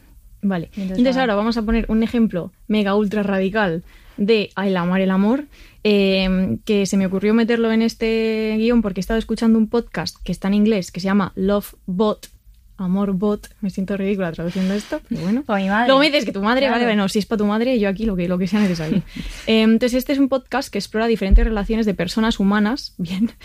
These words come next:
Speaker 1: con chatbots, ¿vale? Bien.
Speaker 2: Esto sucede con el
Speaker 1: Esto,
Speaker 2: chat G P T.
Speaker 1: pues casi, esto casi sí.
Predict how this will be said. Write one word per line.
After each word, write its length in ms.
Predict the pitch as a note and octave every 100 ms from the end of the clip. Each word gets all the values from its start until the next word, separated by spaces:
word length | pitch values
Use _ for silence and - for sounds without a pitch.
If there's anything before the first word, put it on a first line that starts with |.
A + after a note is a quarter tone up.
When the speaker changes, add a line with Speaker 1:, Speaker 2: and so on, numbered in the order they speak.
| - -
Speaker 1:
con 280 | B3+ D4+ D#4 -
chatbots, 800 | A#3+ G3+ E3+ E3+ E3 - - - - -
¿vale? 400 | F#3+ G3+ C4 F#4 - - _ _
Bien. 320 | G3+ F#3 -
Speaker 2:
Esto 140 | G3+ A3
sucede 420 | G#3 G3+ E3 D3
con 120 | -
el 40 | G#3+
Speaker 1:
Esto, 100 | B3
Speaker 2:
chat 140 | D4+ - A#3
G 40 |
P 80 | G3+
T. 200 | E3+ - A#3
Speaker 1:
pues 180 | A#3 A#3
casi, 400 | - B3+ G3+ G3 G3+
esto 220 | A#3+ C4 C4
casi 260 | F#3+ F3
sí. 200 | F3 F3